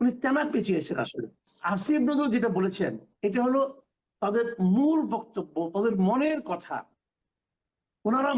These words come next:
মানসিকভাবে এতটাই গণতান্ত্রিক যে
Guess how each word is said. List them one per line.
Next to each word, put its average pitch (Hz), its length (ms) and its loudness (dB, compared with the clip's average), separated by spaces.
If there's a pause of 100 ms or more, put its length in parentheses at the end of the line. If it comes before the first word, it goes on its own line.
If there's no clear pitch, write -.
(100)
মানসিকভাবে 247 680 0 (140)
এতটাই 269 460 -2
গণতান্ত্রিক 233 680 -2 (960)
যে 175 160 -4